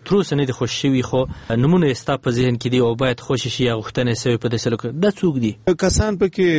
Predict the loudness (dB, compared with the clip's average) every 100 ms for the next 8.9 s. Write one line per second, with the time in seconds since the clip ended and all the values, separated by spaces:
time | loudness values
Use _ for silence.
0 | 2 2 2 2 0 0 0 -2 0 2
1 | 2 2 2 2 2 -2 -4 -10 -10 -10
2 | -8 -4 0 2 4 4 2 2 2 2
3 | 0 0 2 2 2 0 2 2 2 0
4 | -2 0 0 2 0 2 2 2 2 0
5 | 0 0 -2 -10 -20 -20 -6 0 2 2
6 | 2 2 0 -2 0 0 0 0 -2 -2
7 | -4 -2 -2 -4 -10 -6 -2 0 0 0
8 | 0 -2 0 0 0 0 2 0